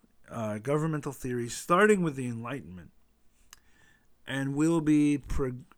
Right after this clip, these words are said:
I'll be interweaving, um, basically thing, my analysis of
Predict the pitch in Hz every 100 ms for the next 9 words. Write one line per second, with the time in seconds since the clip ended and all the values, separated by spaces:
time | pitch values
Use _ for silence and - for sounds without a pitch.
0 | _ - 123 135 135 139 143 143 147 127
1 | 135 131 127 127 123 - _ - - -
2 | - - 127 123 117 110 110 113 - -
3 | _ - - 127 139 139 139 135 120 147
4 | 139 135 127 127 127 135 139 135 - 127
5 | - 123 117